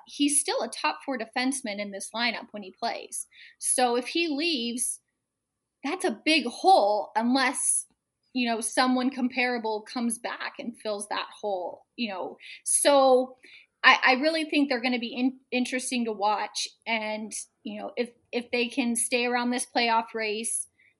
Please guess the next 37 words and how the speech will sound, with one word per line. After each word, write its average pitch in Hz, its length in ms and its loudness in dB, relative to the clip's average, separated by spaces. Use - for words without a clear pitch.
you 226 80 -4
know, 233 60 2
you 247 160 6
never 247 280 4
know 220 200 -2
what 202 140 -4
happens. - 760 -10
And 214 220 -8
so 214 500 -2
I 220 100 2
think 247 340 0
they 240 120 2
probably 254 440 2
have 233 280 0
learned 214 260 -8
from 208 140 -6
the 202 100 -10
experience 214 480 -8
of 208 120 -8
last - 280 -4
season, 196 340 -10
the 196 80 -8
players 214 400 -4
that 214 140 -4
are 202 100 -8
back, - 320 -4
um, 214 240 -6
learning 240 460 0
what 233 120 0
it - 120 -8
takes 233 320 -4
to 233 100 -8
win 214 160 -8
in 202 60 -8
the 196 80 -10
playoffs. 190 600 -6
So 220 420 -2